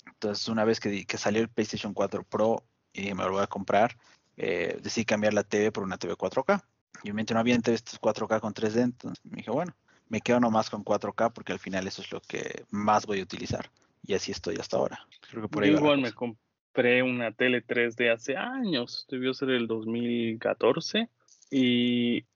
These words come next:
Speaker 2: he debido ver dos películas en tres D y nada más. Lo que no me gustaba era de que uses o no uses, se gastaba la pila.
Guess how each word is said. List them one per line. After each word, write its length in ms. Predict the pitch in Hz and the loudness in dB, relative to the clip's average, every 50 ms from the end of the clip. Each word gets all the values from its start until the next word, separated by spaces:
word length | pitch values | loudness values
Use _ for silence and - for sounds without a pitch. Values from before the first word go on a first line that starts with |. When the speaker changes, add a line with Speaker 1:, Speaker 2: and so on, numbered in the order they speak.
| _ _ | _ _
Speaker 2:
he 80 | - 147 | 4 6
debido 480 | 135 139 139 131 131 135 135 135 135 131 | 8 8 8 8 6 6 6 6 6 6
ver 200 | 131 131 127 127 | 4 2 2 0
dos 340 | 127 123 135 139 147 143 - | 0 4 6 6 6 4 2
películas 480 | - - 123 123 117 - 117 117 113 | -2 0 0 0 0 0 -2 -2 -2
en 140 | - 117 110 | -4 -6 -6
tres 240 | 107 117 117 113 110 | -4 -2 -2 0 2
D 100 | 127 127 | 4 4
y 80 | 135 131 | 4 4
nada 160 | 123 117 104 | 4 2 2
más. 340 | 80 60 - - - - - _ _ _ _ _ | 0 -4 -6 -8 -12 -16 -20 _ _ _ _ _
Lo 140 | - 123 113 | -2 -2 0
que 100 | - 127 | 2 2
no 80 | 127 131 | 4 4
me 100 | 139 139 | 4 4
gustaba 800 | 135 127 - - - 135 127 131 131 131 135 147 151 143 - - _ | 4 2 -2 2 4 6 6 6 6 6 4 4 2 2 0 -4 _
era 320 | 147 139 127 127 127 123 | -4 -2 0 0 0 0
de 160 | 120 120 113 | 0 -2 -4
que 160 | 113 - 120 117 | -2 -4 -4 -2
uses 420 | - 147 156 156 - 165 143 - | 0 0 0 2 2 0 0 0
o 140 | - - 127 | 0 -2 -2
no 180 | 123 123 127 131 | 0 2 2 2
uses, 520 | 135 131 131 127 - - 147 156 185 180 - | 2 0 0 -2 -2 -2 0 0 0 -4 -6
se 240 | - - - 127 | -14 -2 0 2
gastaba 400 | 110 107 104 - - 123 117 117 | 2 4 2 2 2 2 4 4
la 140 | 110 104 98 | 2 0 -2
pila. 400 | - - 117 110 98 - - - | -4 -4 -4 -4 -4 -6 -8 -12